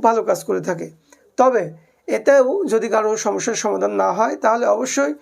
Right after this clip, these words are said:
অ্যান্টিমায়াজমেটিক ওষুধের মাধ্যমে একটি প্রপার চিকিৎসা নিতে হবে। তো এই চিকিৎসা অবশ্যই হোমিওপ্যাথিতে সর্বোচ্চ ভালো এবং আমি আমার দীর্ঘ অভিজ্ঞতায় দেখেছি যে হোমিওপ্যাথি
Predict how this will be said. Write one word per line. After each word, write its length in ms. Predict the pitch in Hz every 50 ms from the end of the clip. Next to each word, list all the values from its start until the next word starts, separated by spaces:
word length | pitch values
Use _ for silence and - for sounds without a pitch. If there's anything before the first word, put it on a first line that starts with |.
| _ _ _ _ _ - -
অ্যান্টিমায়াজমেটিক 760 | 233 254 254 262 294 269 254 233 226 208 214 214 190 240 202 208
ওষুধের 260 | - - 247 302 262 220
মাধ্যমে 280 | 196 180 170 214 240 311 - - _ _ _ _ _ -
একটি 160 | - - - - - - -
প্রপার 280 | 277 269 269 - 269 254 -
চিকিৎসা 340 | 262 - - 226 - - 226 214
নিতে 160 | 202 175 - 220 196
হবে। 160 | 214 247 370 359 339 - _ _ - _ _ _ -
তো 80 | 240 233 226 233 - - - _ _ _ _ _ -
এই 140 | 254 269 285 -
চিকিৎসা 340 | 302 294 - 381 262 - 302 254 226
অবশ্যই 340 | 240 240 - - 285 302 240 180
হোমিওপ্যাথিতে 600 | 180 185 220 285 262 - 302 - - 269 - - 277 262 226
সর্বোচ্চ 320 | 220 226 233 269 - - 277 247 208
ভালো 200 | 202 220 233 269 294 285 - - _ _ - _ _ _ - 233
এবং 160 | 233 247 240 240 254 - - - - _ _ _ - - 208
আমি 140 | 214 247 277 294 262 240
আমার 160 | 247 247 233 196 180
দীর্ঘ 160 | 233 220 190 202 214
অভিজ্ঞতায় 380 | 190 226 180 220 208 202 208 170 185
দেখেছি 280 | 185 160 - - - 320 294 233
যে 100 | 220 196 190 185 190 160
হোমিওপ্যাথি 440 | 170 185 208 220 220 214 247 240 -